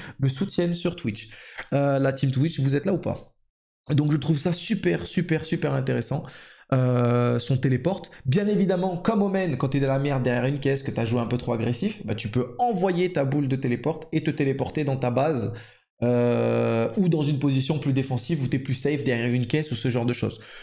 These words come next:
Donc de manière défensive, pour se défendre, c'est sympa. De manière défensive, pour agresser, pour libérer de l'espace, libérer de l'information, c'est sympa aussi. En attaque,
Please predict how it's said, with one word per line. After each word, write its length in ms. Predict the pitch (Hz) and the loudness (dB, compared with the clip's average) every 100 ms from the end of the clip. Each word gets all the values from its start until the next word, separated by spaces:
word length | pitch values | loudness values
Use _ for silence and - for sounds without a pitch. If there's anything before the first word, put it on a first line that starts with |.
| - | -2
Donc 280 | 139 180 165 | 0 2 2
de 60 | 160 | 2
manière 280 | 170 170 143 | 2 0 0
défensive, 680 | 196 196 175 - 196 101 - - | 0 0 -4 0 0 0 -8 -4
pour 560 | - 277 - - - - _ _ | 0 2 2 -2 -8 -14 _ _
se 120 | - | -4
défendre, 540 | 135 139 139 123 110 - | 0 0 0 -2 -2 -6
c'est 140 | - | -8
sympa. 440 | 107 107 113 - - - - | -4 0 0 -2 -6 -18 -8
De 140 | - 160 | 0 2
manière 340 | 170 170 156 | 4 2 2
défensive, 640 | 131 175 175 - 175 135 | 0 2 0 0 -2 -2
pour 260 | - 240 165 | 0 0 2
agresser, 480 | 143 131 147 147 165 | 2 2 2 2 0
pour 180 | 160 147 | 2 2
libérer 380 | 151 151 143 | 2 2 2
de 60 | 139 | 2
l'espace, 460 | 147 143 147 139 - | 0 0 -2 -2 -2
libérer 280 | 147 147 | 0 2
de 60 | 147 | 2
l'information, 560 | 139 135 131 127 127 117 - - | 0 0 0 -2 -4 -6 -10 -20
c'est 180 | - 165 | -4 0
sympa 260 | 143 139 127 | 0 0 0
aussi. 400 | 123 - 143 - - - - _ | -2 -2 -6 -6 -16 -20 -20 _
En 120 | 202 202 | -2 0
attaque, 440 | 180 175 165 - | 2 0 0 -6